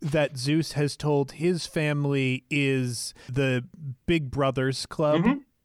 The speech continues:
Speaker 1: Nona is, like, standing there and talking in Italian to me. Just, you know, I really don't trust this one, like, ge-, gesturing, gesturing to,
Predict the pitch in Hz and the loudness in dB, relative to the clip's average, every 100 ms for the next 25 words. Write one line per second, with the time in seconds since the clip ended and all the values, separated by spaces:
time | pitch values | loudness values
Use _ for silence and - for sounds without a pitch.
0 | - 151 180 185 170 165 170 156 143 - | -2 2 2 2 2 0 2 2 2 -2
1 | - 156 147 135 127 - - 180 170 175 | -6 0 2 2 -2 -6 -2 0 0 2
2 | 175 160 156 151 151 147 - 143 139 135 | 2 2 2 2 2 0 -2 0 0 0
3 | 127 - 156 151 170 156 151 151 - 147 | -2 0 0 0 0 0 0 -2 -2 -2
4 | 143 139 139 135 131 147 - 160 160 170 | 0 0 0 -2 0 -2 0 2 2 4
5 | 165 165 160 185 - 160 147 147 143 139 | 2 2 0 -2 -2 0 2 2 2 0
6 | 131 156 143 - - 156 165 156 147 143 | 0 0 0 -4 -10 -2 0 0 0 0
7 | 139 180 208 202 175 175 156 - - 139 | 2 4 4 4 2 0 -2 -6 -2 0
8 | 127 - - - - _ 147 139 139 - | 0 -6 -14 -16 -16 _ -4 -2 -2 -2
9 | 123 107 110 160 131 113 147 120 139 - | -2 -2 -6 -2 -2 -2 -6 -4 -4 -2
10 | 139 127 123 - 135 - 127 117 - 131 | -2 -2 -4 -6 -6 -2 -4 -4 -4 -2
11 | 117 | -2